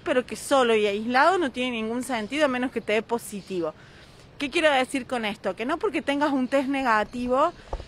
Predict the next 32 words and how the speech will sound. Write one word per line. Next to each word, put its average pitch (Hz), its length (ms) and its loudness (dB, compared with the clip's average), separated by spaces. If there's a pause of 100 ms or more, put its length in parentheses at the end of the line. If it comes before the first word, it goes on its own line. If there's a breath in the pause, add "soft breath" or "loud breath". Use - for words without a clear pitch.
(120)
eh, 214 260 0
estas 269 360 0
fiestas 311 840 2
vas 247 160 -2
a 277 60 2
poder 226 600 4
juntarte 233 720 0
sin 262 220 -2
ningún 247 340 -4
problema. 180 560 -2 (320 loud breath)
Acá, 320 540 2
en, 226 360 -2
en 233 180 -4
esta 392 300 -4 (360)
situación 208 560 -2
epidemiológica 208 840 -4
actual, 247 500 0 (280 loud breath)
si 262 120 -4
no 302 120 0
nos 392 140 0
cuidamos, 262 460 2
no 294 100 0
tiene 277 220 0
sentido 240 420 0
testearse 240 560 0
y 247 40 0
dar 220 180 2
negativo. 185 680 -2 (480 loud breath)
Sin 330 200 -2
distancia, 220 580 0
sin 269 260 -4
barbijo 226 680 -2